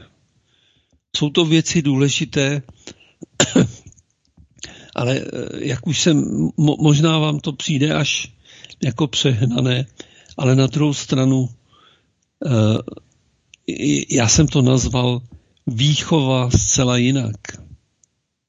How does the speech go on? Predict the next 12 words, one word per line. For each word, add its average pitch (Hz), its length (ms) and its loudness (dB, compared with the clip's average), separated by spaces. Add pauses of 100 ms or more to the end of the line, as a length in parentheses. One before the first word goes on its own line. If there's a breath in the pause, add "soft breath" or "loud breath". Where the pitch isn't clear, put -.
(600)
A 131 80 0
já 143 180 4
pevně 175 400 0
věřím, 151 640 0 (480)
že 139 240 0
s-, 143 260 -6
jsou 139 460 -2 (1200 loud breath)
civilizace, 120 880 0 (680 soft breath)
pravděpodobně 117 800 0
ne 117 280 2
naší 107 640 0 (480 soft breath)
planetě, 123 640 2